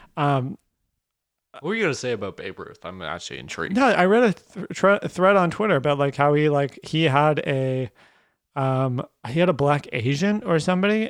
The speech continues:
Speaker 1: who he would bring around, which would piss off Ty Cobb and, and everyone in, in the Yankees clubhouse. Like, they called him, like, really horrendous shit because he, like,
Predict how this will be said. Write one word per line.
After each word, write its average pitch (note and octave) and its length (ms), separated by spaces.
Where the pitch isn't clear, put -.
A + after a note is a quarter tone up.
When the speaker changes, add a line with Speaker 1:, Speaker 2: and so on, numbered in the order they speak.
Speaker 1:
who C3+ 100
he D#3 80
would D3 180
bring D#3 200
around, C#3+ 420
which C#3+ 160
would C#3+ 140
piss C#3+ 260
off C#3 220
Ty C3 240
Cobb C#3 320
and, C3+ 120
and C3+ 220
everyone C3+ 440
in, C3+ 200
in C#3 140
the C3+ 100
Yankees C3 340
clubhouse. C#3+ 480
Like, C3 220
they C3+ 160
called C3 360
him, C#3 260
like, B2+ 300
really F3+ 360
horrendous D#3+ 480
shit - 360
because C3+ 280
he, D3 120
like, C#3 280